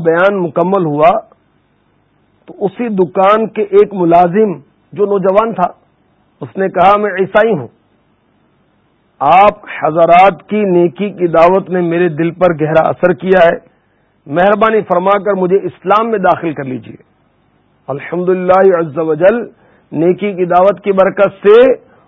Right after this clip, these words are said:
وہ کافر مسلمان ہو گیا۔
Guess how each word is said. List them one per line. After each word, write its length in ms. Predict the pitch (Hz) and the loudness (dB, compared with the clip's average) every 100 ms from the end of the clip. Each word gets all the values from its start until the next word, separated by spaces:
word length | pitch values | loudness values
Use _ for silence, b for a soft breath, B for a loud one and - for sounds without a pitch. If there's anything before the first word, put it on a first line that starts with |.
| b _ | b _
وہ 280 | 147 165 208 226 233 - _ _ | -6 4 6 8 6 2 _ _
کافر 560 | 165 165 160 - 226 233 | -2 0 0 0 0 0
مسلمان 1160 | 196 170 165 - 185 170 147 147 170 185 185 | -2 -8 -8 -2 0 0 -2 -2 0 2 0
ہو 300 | 147 139 139 | -2 -4 -4
گیا۔ 580 | 123 123 127 131 135 131 | -4 -2 0 2 2 0